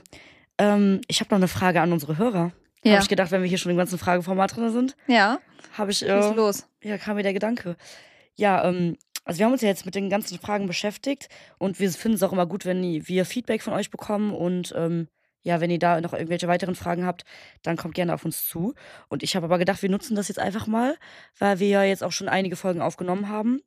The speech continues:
Speaker 1: mit verschiedenen Leuten. Mal s-, jetzt sind wir es gerade als Premiere zu zweit, mal ist der Hendrik mit dabei, mal, ja, wechseln wir uns untereinander natürlich auch ab.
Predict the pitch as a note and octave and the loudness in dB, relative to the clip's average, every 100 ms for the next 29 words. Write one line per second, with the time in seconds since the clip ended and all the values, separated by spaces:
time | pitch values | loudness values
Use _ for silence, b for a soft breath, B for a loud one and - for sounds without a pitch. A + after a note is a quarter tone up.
0 | E4+ F3+ F3 F3 - E3+ D#3+ D#3+ E3 F3 | -8 -6 -6 -6 -4 -2 -2 2 0 2
1 | B3 C#4+ D#4 - E3+ D#3 D#3+ D#3 - - | 0 0 -4 -10 -8 -2 -2 -2 -8 -16
2 | - - E3 - E3+ F3+ - - E3+ D#3+ | -12 -8 -8 -6 -4 -2 -4 -2 0 2
3 | E3 - F3+ F#3 F3 E3+ - E3 A3 B3+ | 0 -2 -2 0 0 -2 -8 -2 2 2
4 | B3+ B B B B - E3+ D#3+ F#3 A3 | 0 B B B B 0 0 0 -2 -2
5 | G#3 G#3 G3 F#3+ F#3+ G3 G3 F#3 - F3 | -2 -2 -2 2 2 4 2 -2 -10 -6
6 | E3 E3 E3 D#3 b b b - E3 F3 | -2 0 -2 -8 b b b -4 -2 -2
7 | - F#3 F3+ F3 D#3+ F3+ E3 E3 D#3 E3 | -4 -4 -4 -4 -6 -2 0 -2 -4 -6
8 | - F3+ - G3 | -2 -2 -2 -4